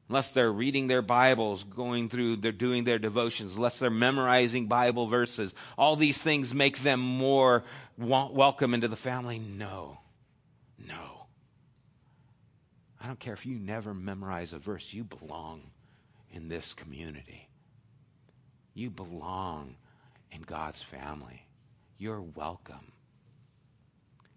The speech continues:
He's invited you. And so it's important we recognize that belonging is different than fitting in. Many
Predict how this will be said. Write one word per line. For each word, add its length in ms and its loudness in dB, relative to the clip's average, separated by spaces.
He's 300 -8
invited 680 -16
you. 180 -16
And 100 -20
so 120 -10
it's 140 -12
important 500 -6
we 80 0
recognize 680 0
that 160 -6
belonging 580 -4
is 160 -8
different 360 -10
than 120 -10
fitting 360 -6
in. 260 -4
Many 380 -2